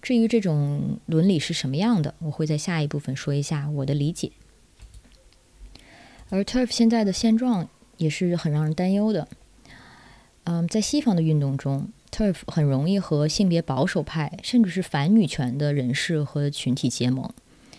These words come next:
然-，然后一起去攻击女性化的跨儿群体，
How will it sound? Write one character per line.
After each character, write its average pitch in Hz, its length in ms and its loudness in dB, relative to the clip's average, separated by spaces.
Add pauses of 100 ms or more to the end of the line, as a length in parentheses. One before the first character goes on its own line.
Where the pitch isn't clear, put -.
(360)
然-， 143 200 -10
然 160 100 0
后 180 80 0
一 214 160 2
起 - 180 -6
去 - 200 -6
攻 165 240 0
击 160 540 0
女 151 120 0
性 180 160 -2
化 175 180 -2
的 156 80 0
跨 156 200 -4
儿 139 120 0
群 - 240 -6
体， - 200 -10